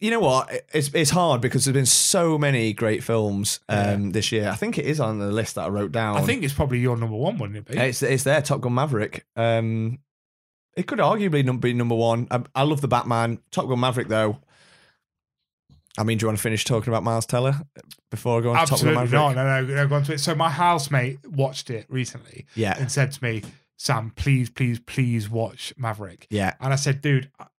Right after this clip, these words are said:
Speaker 2: I cannot remember the last time I watched Top Gun. I need to rewatch Top Gun first."
Speaker 1: Yeah,
Speaker 2: But
Speaker 1: w-,
Speaker 2: the problem
Speaker 1: w-,
Speaker 2: is, 'cause I'm trying to smash through films at the minute from twenty twenty-two,
Speaker 1: Yeah.
Speaker 2: I ain't got time to be going back to watch Top Gun to
Speaker 1: Yeah.
Speaker 2: then watch Maverick.
Speaker 1: I
Speaker 2: But
Speaker 1: don't
Speaker 2: he
Speaker 1: think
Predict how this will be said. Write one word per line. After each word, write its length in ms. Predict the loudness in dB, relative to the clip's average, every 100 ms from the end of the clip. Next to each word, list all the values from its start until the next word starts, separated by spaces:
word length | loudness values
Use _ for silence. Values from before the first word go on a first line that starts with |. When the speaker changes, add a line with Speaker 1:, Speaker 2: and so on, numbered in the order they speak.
| _ _
Speaker 2:
I 280 | 0 2 2
cannot 340 | -2 0 0
remember 220 | 2 0 0
the 60 |
last 140 | -4 -4
time 120 | -6
I 40 | -8
watched 160 | -8
Top 160 | -8 -8
Gun. 220 | -16 -18 -20 _ _
I 100 | -2
need 280 | 4 4 4
to 80 | 2
rewatch 300 | 0 -2 -2
Top 200 | -4 -2
Gun 160 | -4 -2
first." 400 | 0 2 0 0
Speaker 1:
Yeah, 240 | 2 4 4
Speaker 2:
But 40 |
Speaker 1:
w-, 140 | 4
Speaker 2:
the 40 | 4
problem 220 | 4 4
Speaker 1:
w-, 40 | 2
Speaker 2:
is, 80 | 2
'cause 160 | 2
I'm 140 | 2 2
trying 140 | 0
to 20 |
smash 320 | 0 0 -2 0
through 140 | 0
films 280 | 2 0 0
at 60 | -2
the 20 |
minute 220 | -4 -4
from 160 | -4 -4
twenty 240 | 2 2
twenty-two, 800 | 4 2 2 2 2 2 0 -2 2
Speaker 1:
Yeah. 300 | 2 4 0 0
Speaker 2:
I 140 | 0
ain't 100 | 2
got 140 | 0
time 200 | 2 2 4
to 40 |
be 60 | 4
going 180 | 4
back 140 | 2 0
to 100 | 0
watch 200 | -2 -2 _
Top 200 | -2 0
Gun 160 | 2 2
to 60 | 4
Speaker 1:
Yeah. 220 | 4 4
Speaker 2:
then 180 | 4 2
watch 200 | -2 -2
Maverick. 380 | -2 -4 -10 -4
Speaker 1:
I 120 | 0
Speaker 2:
But 60 | 0
Speaker 1:
don't 100 | 2
Speaker 2:
he 120 | 4
Speaker 1:
think 40 | 4